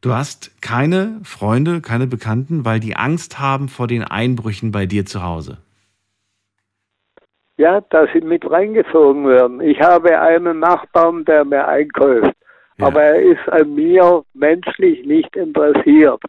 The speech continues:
Speaker 2: Er
Speaker 1: Mhm.
Speaker 2: kriegt Geld von mir für den Einkauf und dann ist es erledigt. Und dann sehe ich ihn acht Tage nicht.
Speaker 1: Mhm.
Speaker 2: Ja. Und habe ich eine Bekannte, die in der Apotheke arbeitet, die ist, äh, P D A,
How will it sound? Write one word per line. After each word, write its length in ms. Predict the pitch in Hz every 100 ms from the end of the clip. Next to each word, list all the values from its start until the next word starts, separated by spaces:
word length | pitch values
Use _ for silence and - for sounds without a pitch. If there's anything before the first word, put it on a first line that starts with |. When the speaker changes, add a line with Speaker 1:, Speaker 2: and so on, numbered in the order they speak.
| - - _ _
Speaker 2:
Er 140 | 156 107
Speaker 1:
Mhm. 40 |
Speaker 2:
kriegt 340 | 165 170 -
Geld 280 | 170 165 180 -
von 160 | - 165
mir 240 | 170 165
für 220 | - 160
den 120 | 143 143
Einkauf 600 | 165 165 180 196 196 - - _ _ _
und 200 | 170 156
dann 140 | 156 165
ist 260 | 180 -
es 160 | 175 -
erledigt. 680 | 143 139 135 139 131 - _ -
Und 160 | 143
dann 160 | 139 165 -
sehe 180 | 170 175
ich 120 | 151
ihn 160 | 175 190
acht 260 | 185 -
Tage 420 | - 175 190 185 180
nicht. 280 | 214 - - _ -
Speaker 1:
Mhm. 240 | - - -
Speaker 2:
Ja. 200 | 202 196 _ _ _ _ _ _ _
Und 180 | 143 143
habe 240 | 156 175
ich 60 | 147
eine 140 | 160
Bekannte, 580 | 156 151 - 165 175 175
die 100 | 147
in 160 | 160 151
der 140 | 165
Apotheke 680 | 165 151 147 - 165 175 175
arbeitet, 800 | 165 156 156 151 151 147 139 -
die 220 | 143 156
ist, 380 | 147 135 - -
äh, 300 | 139 143 135
P 300 | - 147 147
D 100 | 143
A, 460 | 135 156 165 170